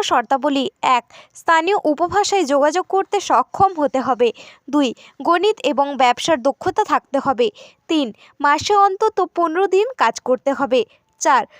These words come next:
সংশ্লিষ্ট ব্লকের স্থায়ী বাসিন্দা হতে হবে। পাঁচ, বেসিক কম্পিউটার এবং স্মার্টফোন অপারেশন দক্ষতা থাকতে হবে। ছয়, সমস্ত প্রার্থীদের আনন্দধারার আওতায় গঠিত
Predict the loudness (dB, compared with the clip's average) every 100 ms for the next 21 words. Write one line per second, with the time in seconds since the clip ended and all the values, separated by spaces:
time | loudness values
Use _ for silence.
0 | _ -4 -2 -2 -4 -2 0 0 -2 2
1 | 0 2 0 0 -6 -10 -2 2 2 2
2 | 2 0 -2 -4 -2 0 0 -2 -2 -2
3 | -2 -4 _ _ -20 _ _ _ _ _
4 | 0 0 -2 -10 _ _ -4 -4 -2 -4
5 | 0 0 0 -2 0 0 0 -2 -4 -8
6 | -2 -2 -2 -2 -4 -2 -2 0 -2 -2
7 | -6 -4 -4 -4 -8 -6 -6 -6 -4 -4
8 | -2 -2 -4 -8 -20 _ -12 -2 0 -2
9 | -6 _ -8 -6 -4 -4 -2 -2 -2 -4
10 | -4 -2 0 -2 -2 -4 -6 -2 -2 0
11 | 2 0 0 -2 -2 -4 -4 -4